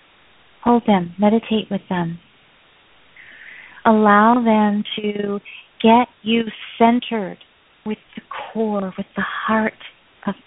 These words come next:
Earth. Align with the heart, your heart, to unconditional love. Some of you call it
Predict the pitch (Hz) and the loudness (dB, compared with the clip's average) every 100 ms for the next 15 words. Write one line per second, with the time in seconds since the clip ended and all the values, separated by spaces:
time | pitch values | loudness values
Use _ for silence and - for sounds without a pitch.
0 | - 208 196 - - _ _ _ _ _ | -10 -6 -6 -10 -20 _ _ _ _ _
1 | _ _ _ _ _ _ _ _ _ _ | _ _ _ _ _ _ _ _ _ _
2 | _ _ _ _ _ _ - 190 185 190 | _ _ _ _ _ _ 2 6 6 6
3 | 214 233 226 190 - - 220 226 - - | 4 2 0 -8 -10 -2 0 0 -4 -14
4 | - _ _ _ _ - 202 - - 202 | -20 _ _ _ _ -8 -6 -4 -2 -2
5 | - - - _ _ _ _ - - 190 | -4 -16 -20 _ _ _ _ -10 -4 -2
6 | 196 226 220 214 - 233 214 202 226 _ | 0 0 0 0 0 0 0 -2 -4 _
7 | _ _ _ _ _ _ _ _ _ _ | _ _ _ _ _ _ _ _ _ _
8 | _ _ _ _ _ _ _ _ - 190 | _ _ _ _ _ _ _ _ -4 -4
9 | 190 - 185 | -4 -2 -4